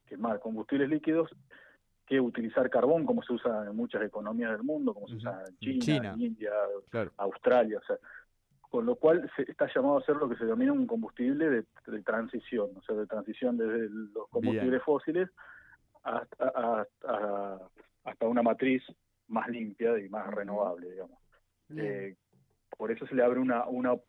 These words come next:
Speaker 1: una ventana de oportunidad de a veinte a treinta años a vaca muerta para poder exportar, eh, gas, eh, mediante barco, mediante G N L.
Speaker 3: Ujú.
Speaker 1: Con lo cual, bueno,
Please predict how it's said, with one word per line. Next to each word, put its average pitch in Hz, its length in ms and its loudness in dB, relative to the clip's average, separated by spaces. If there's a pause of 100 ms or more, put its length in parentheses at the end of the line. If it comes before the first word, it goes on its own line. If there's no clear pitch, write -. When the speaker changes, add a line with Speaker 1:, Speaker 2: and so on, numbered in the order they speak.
(140)
Speaker 1:
una 120 160 -2
ventana 120 340 2
de 123 60 6
oportunidad 123 600 4
de 110 100 2
a 101 60 4
veinte 127 320 4
a 120 60 2
treinta 123 320 2
años 135 220 2
a 117 100 2
vaca 110 220 -4
muerta 139 380 0
para 104 180 -2
poder 113 320 -2
exportar, 107 500 -6 (380)
eh, 104 180 -8
gas, 113 260 -2 (160)
eh, 98 200 -16
mediante 101 300 -8
barco, 120 280 2
mediante 101 300 -8
G 107 180 -12
N 107 140 -8
L. 92 200 -10 (640)
Speaker 3:
Ujú. 190 340 -12
Speaker 1:
Con 247 140 -2
lo 240 100 0
cual, 151 180 4
bueno, 120 300 2